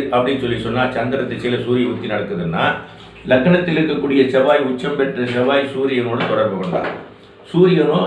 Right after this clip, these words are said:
சனியை தொடர்பு. சனியோ நீச்சம் பெற்று வக்ரகதியில் இருக்கிறார். அப்படியானால்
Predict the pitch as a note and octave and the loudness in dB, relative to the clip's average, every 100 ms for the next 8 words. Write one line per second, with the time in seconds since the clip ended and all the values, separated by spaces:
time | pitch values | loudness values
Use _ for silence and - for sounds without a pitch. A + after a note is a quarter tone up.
0 | F#3 C#3 C3 C3+ - G2+ G2 - - - | -2 -2 -2 -2 -4 -4 -6 -6 -14 -20
1 | - C3+ C#3 E3+ C3 A#2+ - - - - | -6 0 4 4 4 2 -2 -6 -14 -20
2 | - - - - G#2 C#3 F3 - F3+ C#3+ | -20 -20 -20 -12 -2 2 2 4 2 4
3 | C3 A#2+ B2+ - B2 B2+ - A#2+ A#2+ B2 | 2 2 0 2 4 4 2 0 0 0
4 | G#2 F2 F2 F2 - - - - G2 G2+ | 0 -4 -6 -8 -12 -20 -20 -8 -6 0
5 | C#3 B2+ A#2 A#2+ | 2 2 2 0